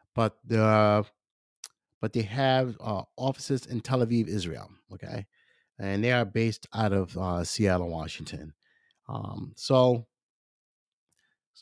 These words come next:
so what they're saying is, um, what they're doing, Exxon is a company, and it develops an A I-based decision-making, uh, engine, okay?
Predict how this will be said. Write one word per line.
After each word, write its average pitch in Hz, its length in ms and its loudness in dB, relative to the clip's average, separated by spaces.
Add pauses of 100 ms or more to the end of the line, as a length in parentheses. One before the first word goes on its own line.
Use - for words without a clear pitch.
(140)
so 147 100 -8
what 185 80 -4
they're 180 80 -2
saying 160 280 6
is, 127 220 2
um, 110 380 0 (640)
what 147 220 2 (200)
they're 113 160 -2
doing, 135 220 4
Exxon 120 480 0
is 101 100 -2
a 104 60 -4
company, 90 540 0
and 104 160 0
it 98 80 -2
develops 131 420 2
an 101 100 -2
A 120 160 0
I-based 110 540 2
decision-making, 107 1300 -2
uh, 95 440 0 (300)
engine, 82 500 0 (140)
okay? 95 400 -4